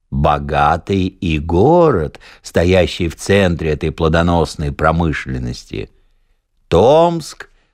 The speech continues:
город миллионеров, разбогатевших с помощью кирки и мотыги. По роскоши своих зданий, обстановке, экипажам он может смело соперничать с первыми европейскими столицами,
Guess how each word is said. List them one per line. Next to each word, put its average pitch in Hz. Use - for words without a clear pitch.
город 117
миллионеров, 98
разбогатевших 87
с -
помощью 87
кирки 87
и 92
мотыги. 80
По 110
роскоши 151
своих 139
зданий, 113
обстановке, 92
экипажам 92
он 85
может 87
смело 95
соперничать 98
с -
первыми 87
европейскими 82
столицами, 78